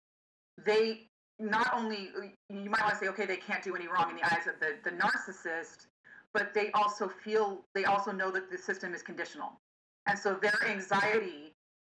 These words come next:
in keeping their place is much higher than the kid who can't do anything right. So I wasn't, you know,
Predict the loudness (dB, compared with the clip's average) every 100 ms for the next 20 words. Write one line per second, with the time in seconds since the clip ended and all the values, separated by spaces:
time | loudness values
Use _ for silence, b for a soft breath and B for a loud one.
0 | _ -8 -8 -8 -10 -6 -4 0 0 -2
1 | -2 0 0 -6 -14 -20 -20 _ _ _
2 | -4 0 0 0 -2 0 0 2 2 0
3 | -2 -4 -2 -2 -2 -6 -6 -6 -6 -6
4 | -8 -4 -4 -4 -12 _ _ _ _ _
5 | -10 0 4 4 4 2 -2 -4 -4 0
6 | 0